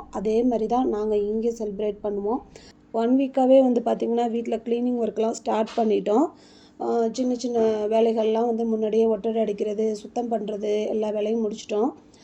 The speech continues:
So பொங்கலுக்கு முத நாள் வந்து பாத்தீங்கன்னா, வீடெல்லாம் அலசி விட்டுட்டு, அதுக்கப்புறம் வந்து நிலவாசலுக்கு பொட்டு வைக்கிற வேலை, எல்லா வேலையும் முடிச்சாச்சு. திங்கட்கிழமை அன்னைக்கு வந்து பாத்தீங்கன்னா, வீட்ல உள்ள பூஜை பொருள் எல்லாத்தையுமே வாஷ் பண்ணிட்டு, மஞ்சள் குங்குமம்லாம் வச்சுட்டேங்க.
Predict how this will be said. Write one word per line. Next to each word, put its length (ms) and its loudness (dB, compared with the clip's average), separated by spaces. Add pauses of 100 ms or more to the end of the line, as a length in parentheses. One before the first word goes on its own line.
So 180 -2
பொங்கலுக்கு 480 0
முத 240 0
நாள் 200 0
வந்து 240 -2
பாத்தீங்கன்னா, 460 -2
வீடெல்லாம் 500 0
அலசி 240 -4
விட்டுட்டு, 500 0
அதுக்கப்புறம் 580 -4
வந்து 320 0
நிலவாசலுக்கு 680 -2
பொட்டு 280 -4
வைக்கிற 280 -2
வேலை, 320 -4
எல்லா 220 -2
வேலையும் 340 -2
முடிச்சாச்சு. 440 -4 (640)
திங்கட்கிழமை 460 2
அன்னைக்கு 280 0
வந்து 180 2
பாத்தீங்கன்னா, 480 0
வீட்ல 280 -4
உள்ள 200 0
பூஜை 300 0
பொருள் 240 -2
எல்லாத்தையுமே 560 -2
வாஷ் 360 0
பண்ணிட்டு, 380 -2
மஞ்சள் 420 0
குங்குமம்லாம் 580 -2
வச்சுட்டேங்க. 500 -4